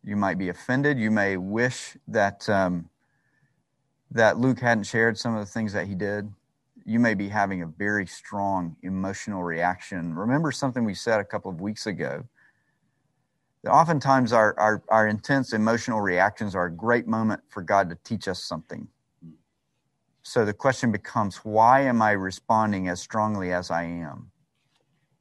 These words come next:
And, uh, what does God want me to learn in this moment? Um, perhaps what he wants you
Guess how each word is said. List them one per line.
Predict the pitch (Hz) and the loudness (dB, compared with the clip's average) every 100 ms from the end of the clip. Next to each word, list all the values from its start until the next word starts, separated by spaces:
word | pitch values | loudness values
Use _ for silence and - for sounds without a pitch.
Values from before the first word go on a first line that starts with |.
| - | -10
And, | 110 98 95 92 98 | -4 -2 -2 -2 0
uh, | 90 | 2
what | 92 117 | 2 0
does | 143 123 | -2 0
God | 139 127 120 | 4 4 4
want | 117 | 0
me | 110 | -2
to | 98 | -4
learn | 95 104 104 98 | -6 -4 -2 -2
in | 90 85 | -4 -6
this | 80 101 | -8 -6
moment? | 90 85 71 - - - _ _ _ _ _ _ _ _ _ _ _ _ | -4 -6 -8 -14 -20 -20 _ _ _ _ _ _ _ _ _ _ _ _
Um, | - 95 85 82 _ _ | -4 -2 -2 -4 _ _
perhaps | - 101 117 120 - 123 | -4 0 4 4 2 0
what | 110 104 | 2 0
he | 104 107 | -4 -4
wants | 95 104 92 - | -2 0 -2 -2
you | 113 101 | -4 -2